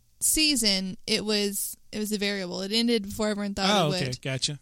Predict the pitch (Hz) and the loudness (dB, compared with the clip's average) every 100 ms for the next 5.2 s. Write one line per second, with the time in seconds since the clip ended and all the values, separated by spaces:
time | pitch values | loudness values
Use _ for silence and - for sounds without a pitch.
0 | - 226 247 269 269 240 - 247 240 240 | -6 4 6 6 2 -2 -2 0 0 0
1 | 247 220 196 196 233 240 214 170 - - | 0 0 0 2 4 4 2 -2 -6 -6
2 | 226 135 110 107 - - - 220 214 233 | -2 -2 -2 -8 -12 -2 0 2 0 2
3 | 233 233 226 226 226 - _ _ 240 240 | 4 2 0 -2 -10 -20 _ _ -4 0
4 | 240 233 233 233 220 - - - 220 - | 2 4 4 4 0 -2 -4 0 0 0
5 | 202 196 | -4 -6